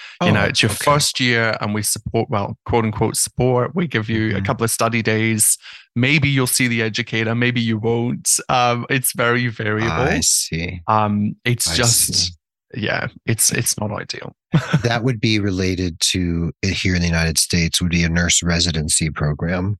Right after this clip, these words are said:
Speaker 2: where you graduate from
Speaker 1: Yeah.
Speaker 2: school, you apply to a highly competitive nurse residency,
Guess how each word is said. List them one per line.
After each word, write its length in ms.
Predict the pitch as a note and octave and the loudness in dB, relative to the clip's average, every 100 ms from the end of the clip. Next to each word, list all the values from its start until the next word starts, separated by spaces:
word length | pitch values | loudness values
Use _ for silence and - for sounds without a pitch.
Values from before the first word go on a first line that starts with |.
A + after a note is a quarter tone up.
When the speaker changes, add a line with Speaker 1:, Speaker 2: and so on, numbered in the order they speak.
| - | -2
Speaker 2:
where 140 | F#2+ | 0
you 240 | F2 E2+ D2 - | 2 0 -4 -2
graduate 400 | F#2 F#2 F#2+ F#2 | 0 2 2 0
from 180 | - F2 | 0 0
Speaker 1:
Yeah. 60 | - | 0
Speaker 2:
school, 240 | F2 E2+ | 2 0
you 160 | E2 E2+ | 2 0
apply 440 | D#2 - E2+ E2+ E2 | -2 -2 0 0 0
to 140 | - | 0
a 60 | E2 | 0
highly 580 | - - C3+ D3 D3 C3+ | -2 0 0 2 2 0
competitive 560 | - G#2 G#2 G2 E2+ | -2 -2 -2 -2 -2
nurse 280 | F2 E2 - | -2 -2 -2
residency, 640 | F#2 E2+ E2 E2+ - E2+ | -2 -2 -2 -2 -2 -2